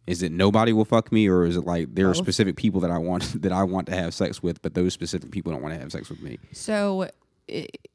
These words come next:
Speaker 2: I have realized that in my <laughs> research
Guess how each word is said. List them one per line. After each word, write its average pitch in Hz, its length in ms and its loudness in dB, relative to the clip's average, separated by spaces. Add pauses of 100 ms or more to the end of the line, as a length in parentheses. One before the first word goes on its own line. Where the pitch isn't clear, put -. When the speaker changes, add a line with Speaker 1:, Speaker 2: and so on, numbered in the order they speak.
(240)
Speaker 2:
I 190 120 0
have 196 160 2
realized 214 640 0
that 156 360 -8 (760)
in 190 300 2
my 170 120 2
<laughs> 165 160 -2
research - 640 -4